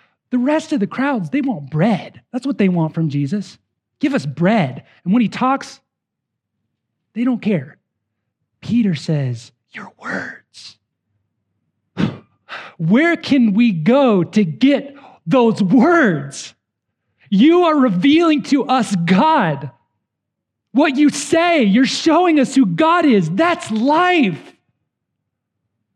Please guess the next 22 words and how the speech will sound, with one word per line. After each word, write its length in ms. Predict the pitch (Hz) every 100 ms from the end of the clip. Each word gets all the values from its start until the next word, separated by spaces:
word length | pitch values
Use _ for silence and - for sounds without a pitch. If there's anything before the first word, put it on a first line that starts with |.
| _ _ _
Where 240 | 196 202 277
could 240 | - 254
we 140 | 254 240
go? 460 | 262 240 285 151 _ _ _ _ _ _ _ -
Where 260 | 214 320
could 240 | - 294 262
we 140 | 262
get 260 | 254 240 180
better? 560 | 285 302 180 139 - _ _ _ _ _ _ _ _ _ _ _ _ _ _ _ _ _ _ _ _ _ _ 160
We've 240 | 139 127
come 540 | 165 170 160 160 147 - _ _
to 120 | 165
believe 440 | 151 160 175 170
and 160 | 160 151
know 440 | 143 127 120 113 117
that 120 | 151 135
you're 220 | 147 147
the 100 | 139
Holy 320 | 139 151 139
One 420 | 120 117 117 117 _ _ _ _ _ -
of 160 | 120
God. 480 | 131 117 110 107